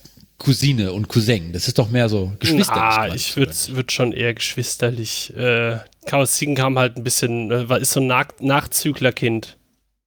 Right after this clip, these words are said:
Speaker 2: Und,
Speaker 1: Nachzügler.
Speaker 2: äh, ja,
Speaker 1: Obwohl,
Speaker 2: und,
Speaker 1: weil
Speaker 2: und,
Speaker 1: man
Speaker 2: und
Speaker 1: ja,
Speaker 2: das,
Speaker 1: wenn man Chaos Siegen-Mitglied
Speaker 2: das Chaos Siegen
Speaker 1: Du bist ja auch
Speaker 2: profitiert.
Speaker 1: Chaos Siegen-Mitglied?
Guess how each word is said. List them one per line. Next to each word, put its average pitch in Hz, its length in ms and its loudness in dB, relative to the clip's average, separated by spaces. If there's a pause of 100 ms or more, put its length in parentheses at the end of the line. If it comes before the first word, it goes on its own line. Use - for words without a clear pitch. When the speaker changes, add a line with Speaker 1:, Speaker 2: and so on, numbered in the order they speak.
(1600)
Speaker 2:
Und, 131 140 -2
Speaker 1:
Nachzügler. 131 460 2
Speaker 2:
äh, 139 120 -2
ja, 135 220 2
Speaker 1:
Obwohl, 135 100 4
Speaker 2:
und, 135 180 -2
Speaker 1:
weil 107 80 -2
Speaker 2:
und, 156 140 2
Speaker 1:
man 175 100 2
Speaker 2:
und 165 60 2
Speaker 1:
ja, 151 80 4
Speaker 2:
das, 143 160 0
Speaker 1:
wenn 147 80 2
man 139 140 -2
Chaos 147 340 0
Siegen-Mitglied 160 680 0 (460)
Speaker 2:
das 147 180 2
Chaos 180 300 0
Siegen 214 240 -4
Speaker 1:
Du 180 140 0
bist 175 200 2
ja 156 80 4
auch 147 40 4
Speaker 2:
profitiert. 202 100 2
Speaker 1:
Chaos 143 240 0
Siegen-Mitglied? 156 600 0